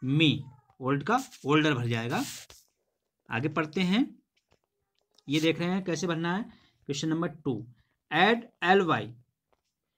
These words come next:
to the word given in the box to form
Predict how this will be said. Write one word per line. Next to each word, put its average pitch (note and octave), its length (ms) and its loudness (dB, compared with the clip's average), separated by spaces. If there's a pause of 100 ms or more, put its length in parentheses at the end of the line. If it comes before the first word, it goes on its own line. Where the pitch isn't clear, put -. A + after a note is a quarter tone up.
(320)
to B3+ 120 2
the G3+ 200 6
word F#3+ 340 8
given F#3+ 380 4
in E3 160 -4
the F3+ 160 4
box F3 400 0 (540)
to A3 120 6
form F3+ 400 4